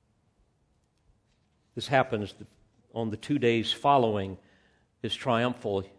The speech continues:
yet tearful entry into Jerusalem. In fact, Matthew records that when Jesus reached Jerusalem and the temple,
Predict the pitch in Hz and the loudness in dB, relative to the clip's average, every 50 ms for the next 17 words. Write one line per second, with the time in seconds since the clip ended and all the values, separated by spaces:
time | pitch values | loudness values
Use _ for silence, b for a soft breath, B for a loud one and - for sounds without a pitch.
0 | _ _ - 110 107 - - - - - 143 131 113 - 107 101 104 117 117 - | _ _ -6 -6 -6 -6 -10 -12 -4 -2 0 0 0 -2 -6 -6 -6 -6 -6 -8
1 | - 120 104 104 101 95 98 95 - 107 101 113 117 - - - 92 85 95 107 | -6 -4 -4 -4 -4 -6 -8 -10 -8 -6 -4 -4 -4 -4 -6 -8 -10 -10 -10 -2
2 | - 160 156 147 - 127 123 139 165 190 190 - 139 120 110 117 113 - - 123 | 4 4 4 4 4 2 2 2 2 2 2 0 0 0 0 -2 -2 -2 0 2
3 | 113 117 123 104 - 123 117 120 123 123 123 117 110 B B B B B B - | 2 2 2 2 0 0 0 2 2 0 -2 -2 -2 B B B B B B 0
4 | 143 151 156 - 139 127 104 123 123 135 151 127 - - - - - - - 117 | 2 2 2 2 0 -2 -2 0 2 2 2 2 0 -8 -12 -14 -16 -14 -10 -6
5 | 117 110 123 147 147 147 - 127 117 113 110 107 b b b b b b b b | -2 0 2 2 2 0 0 -2 0 0 -2 -4 b b b b b b b b
6 | b 123 120 117 117 113 113 110 120 131 - - 113 - - 156 165 151 - 110 | b 0 0 2 2 0 0 -2 -4 -6 -6 -8 -6 -2 0 0 0 0 0 -2
7 | 98 117 127 | -2 -4 -8